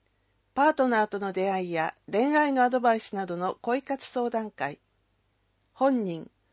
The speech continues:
親、兄弟など、どなたでもオーケーです。日程、五月二十一日水曜日、六月十五日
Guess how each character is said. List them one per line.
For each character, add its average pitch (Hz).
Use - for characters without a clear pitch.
親、 202
兄 285
弟 240
な 190
ど、 185
ど 190
な 247
た 277
で 285
も 254
オ 233
ー 214
ケ 175
ー 160
で 135
す。 -
日 208
程、 240
五 254
月 311
二 233
十 202
一 180
日 175
水 262
曜 233
日、 123
六 190
月 294
十 277
五 214
日 175